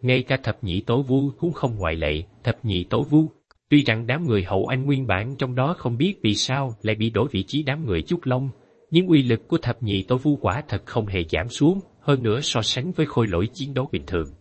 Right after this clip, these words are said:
thập nhị tổ vu chỉ có thể nói là trạng thái bán khôi lỗi.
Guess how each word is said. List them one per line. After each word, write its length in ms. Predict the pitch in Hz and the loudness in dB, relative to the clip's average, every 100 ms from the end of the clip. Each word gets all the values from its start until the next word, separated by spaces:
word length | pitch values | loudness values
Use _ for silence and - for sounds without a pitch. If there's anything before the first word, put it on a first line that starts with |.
| _ _ | _ _
thập 220 | - - | -2 0
nhị 180 | 127 120 | 2 2
tổ 260 | 131 143 175 | 2 0 2
vu 240 | 147 147 135 | 2 2 2
chỉ 160 | - 165 | -2 -2
có 120 | 170 160 | -2 -2
thể 140 | 131 | -2
nói 280 | 131 131 185 | -2 -2 -2
là 120 | 104 | -2
trạng 300 | 101 92 101 | -2 -4 -4
thái 220 | 123 131 165 | -4 -4 -4
bán 240 | 135 175 | -4 -6
khôi 260 | - 107 90 | 0 0 0
lỗi. 320 | 80 82 | -2 -4